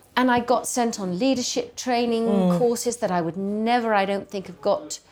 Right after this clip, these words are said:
Speaker 1: sent on if I'd stayed in London. Um, and it just, I just grew so much. I learned about different work cultures. I learned more about the U S culture,
Speaker 2: Yeah.
Speaker 1: how it was actually very different to the British working culture.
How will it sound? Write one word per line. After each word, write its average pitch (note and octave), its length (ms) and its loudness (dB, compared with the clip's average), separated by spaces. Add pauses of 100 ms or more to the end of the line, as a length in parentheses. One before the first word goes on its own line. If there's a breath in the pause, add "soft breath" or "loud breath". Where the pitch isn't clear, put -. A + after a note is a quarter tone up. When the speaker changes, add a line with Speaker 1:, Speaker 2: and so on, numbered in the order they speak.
(200 soft breath)
Speaker 1:
sent A3 440 0
on G#3 220 2
if G3+ 140 -2
I'd D#3+ 200 -2
stayed G#3 500 0
in G3 180 0
London. F#3 540 0 (580 loud breath)
Um, A3+ 360 4 (100)
and B3+ 220 2
it D4+ 200 0
just, - 380 0
I B3 80 6
just C4 360 -6
grew A#3 300 0
so G#3 300 2
much. F#3+ 320 0
I G3 60 -2
learned G3 240 -2
about - 240 -2
different F3 260 -8
work A3 220 4
cultures. A3 520 -2
I G3 100 -2
learned E3 440 -4
more G3+ 240 0
about F#3 260 0
the F#3 60 -4 (180)
U E3+ 80 2
S F#3 240 0
culture, F#3 680 2
Speaker 2:
Yeah. B2 100 -6 (360 loud breath)
Speaker 1:
how A#3+ 180 2
it - 140 2
was G#3 280 -2
actually G3+ 400 0
very G3 440 4
different G3+ 480 -2
to - 120 -8
the E3 80 -2
British F#3 460 -2
working A3+ 380 2
culture. C4+ 580 2